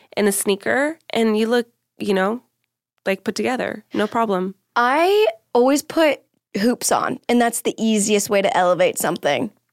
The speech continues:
Speaker 2: Just a
Speaker 1: Yes,
Speaker 2: hoop.
Speaker 1: that's another, that's another way to elevate. Accessories, you know?
Speaker 2: Mm-hmm.
Speaker 1: Neck-, that's why I say, like, necklaces, if you layer,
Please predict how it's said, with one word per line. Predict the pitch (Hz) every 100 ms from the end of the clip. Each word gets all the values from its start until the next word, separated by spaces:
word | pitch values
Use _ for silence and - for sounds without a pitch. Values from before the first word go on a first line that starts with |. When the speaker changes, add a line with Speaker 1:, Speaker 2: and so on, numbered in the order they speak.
| _ _ -
Speaker 2:
Just | 359
a | 196
Speaker 1:
Yes, | 190
Speaker 2:
hoop. | 202
Speaker 1:
that's | 226 277
another, | 269 233 208 208 208 208
that's | 208 208 226
another | 208 190
way | 180 180
to | 180
elevate. | 180 180 175 185 202 - - - -
Accessories, | 202 - 185 - 208 214 247 - - _
you | 208
know? | 247 190 196 214 220 - 220
Speaker 2:
Mm-hmm. |
Speaker 1:
Neck-, | 214 202
that's | 233 233
why | 240
I |
say, | 233 226 220 196
like, | 190 - - 214
necklaces, | 196 214 240 294 311 349 - - -
if | 220
you | 220 214
layer, | 196 190 220